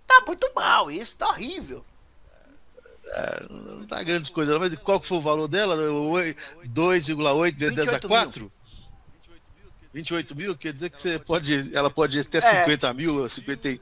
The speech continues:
Speaker 2: seis mil e
Speaker 1: Não,
Speaker 2: zero.
Speaker 1: abaixo de zero, cento e doze por cento tá negativo.
Speaker 2: É,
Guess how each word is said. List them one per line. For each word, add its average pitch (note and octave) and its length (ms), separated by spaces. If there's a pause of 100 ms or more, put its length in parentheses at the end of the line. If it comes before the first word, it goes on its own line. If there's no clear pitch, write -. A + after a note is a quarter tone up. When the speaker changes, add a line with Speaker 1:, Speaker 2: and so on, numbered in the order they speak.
(100)
Speaker 2:
seis C3+ 240
mil G#3 520
e E3+ 180
Speaker 1:
Não, E4+ 200
Speaker 2:
zero. B3 240
Speaker 1:
abaixo F4 220
de B4 160
zero, D4 260
cento D4 160
e C#4+ 40
doze D4+ 180
por D#4 100
cento - 340
tá A#4 140
negativo. A4+ 720
Speaker 2:
É, B3+ 400